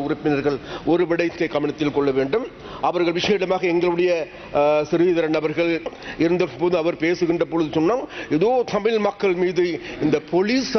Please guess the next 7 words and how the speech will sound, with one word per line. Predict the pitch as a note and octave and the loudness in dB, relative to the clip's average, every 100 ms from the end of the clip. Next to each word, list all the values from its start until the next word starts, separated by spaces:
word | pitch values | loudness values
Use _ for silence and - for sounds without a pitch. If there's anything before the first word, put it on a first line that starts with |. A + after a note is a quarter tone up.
| G3 | 0
அராஜகம் | F#3+ G3 F#3+ F#3 D#3+ F3 F3 F3 | 2 2 2 0 0 2 2 0
கட்டவிழ்த்து | E3 - E3 D#3+ D#3 | -4 0 -2 0 0
விடப்பட்டிருக்கின்றது. | D3 C#3+ C3+ C#3+ A#2 B2 G#2 - - - - | 0 2 0 0 -4 -8 -10 -12 -16 -14 -2
கிடையாது, | F3 E3+ E3 D3 C#3 C#3 | 0 2 2 0 -2 -2
போலீசினுடைய | D#3 E3 E3+ D#3 D#3 D3 | -2 0 0 2 2 2
அராஜகம் | D3 D3 D3 D3 C#3+ C3+ | 0 0 0 -2 0 -2
கிடையாது. | C3+ C#3 C#3 C#3 | 0 2 0 0